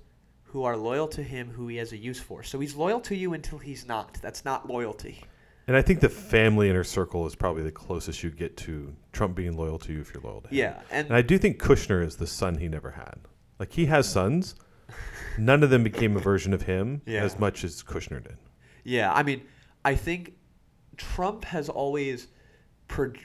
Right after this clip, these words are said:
Speaker 1: w-, wished or believed that people perceive him as an intelligent businessman.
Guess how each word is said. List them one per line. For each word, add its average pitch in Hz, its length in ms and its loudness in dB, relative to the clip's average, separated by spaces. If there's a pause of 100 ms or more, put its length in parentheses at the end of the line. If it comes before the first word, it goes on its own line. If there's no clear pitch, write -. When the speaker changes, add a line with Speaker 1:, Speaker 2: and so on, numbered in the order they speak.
Speaker 1:
w-, 127 300 -6
wished 135 640 -2
or 123 100 -6
believed 120 640 -6
that - 140 -8
people 117 260 -12
perceive 110 420 -10
him 113 200 -8
as 90 420 -12 (500)
an 120 120 -10
intelligent 113 720 2
businessman. 151 760 -10